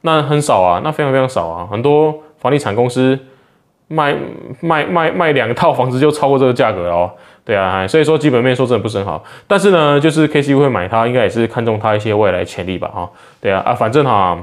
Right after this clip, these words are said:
各-，各位哦，我跟，我跟各位讲啦，这个股票哈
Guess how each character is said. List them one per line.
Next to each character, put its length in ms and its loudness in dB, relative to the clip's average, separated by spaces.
各-， 120 0
各 140 0
位 80 4
哦， 260 2
我 100 -2
跟， 140 2
我 140 2
跟 140 2
各 80 4
位 120 6
讲 220 0
啦， 180 -6
这 120 0
个 120 4
股 120 -2
票 180 0
哈 340 -2